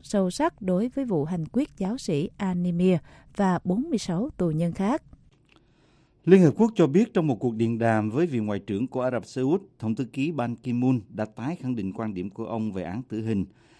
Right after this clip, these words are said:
Speaker 2: và sự thất vọng đối với việc hành quyết giáo sĩ Al-Nimr. Nhà lãnh đạo Liên Hợp Quốc trước đây đã vài lần nêu lên vụ án của ông Al-Nimr với giới hữu trách Ả Rập Xê Út. Ông Ban Ki-moon từng tuyên bố án tử hình không có chỗ đứng trong thế kỷ hai mươi mốt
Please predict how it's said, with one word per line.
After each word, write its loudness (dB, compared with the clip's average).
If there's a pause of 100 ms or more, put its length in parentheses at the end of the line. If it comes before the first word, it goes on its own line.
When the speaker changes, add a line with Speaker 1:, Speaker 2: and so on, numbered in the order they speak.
(140)
Speaker 2:
và -2
sự -4
thất -4
vọng 0
đối -2
với -2
việc -6
hành -4
quyết -6
giáo -6
sĩ -8
Al-Nimr. -2 (960)
Nhà 4
lãnh 2
đạo 4
Liên 2
Hợp 2
Quốc 0
trước -4
đây 2
đã -2
vài -4
lần 0 (200)
nêu 4
lên 2
vụ -6
án -4
của -4
ông -2
Al-Nimr 0
với -4
giới -2
hữu -4
trách -10
Ả -6
Rập -8
Xê -8
Út. -2 (960)
Ông -2
Ban 2
Ki-moon 0
từng -4
tuyên -6
bố -2
án -6
tử -4
hình -2
không -6
có -4
chỗ -2
đứng -2
trong -8
thế -8
kỷ -10
hai -6
mươi -2
mốt -2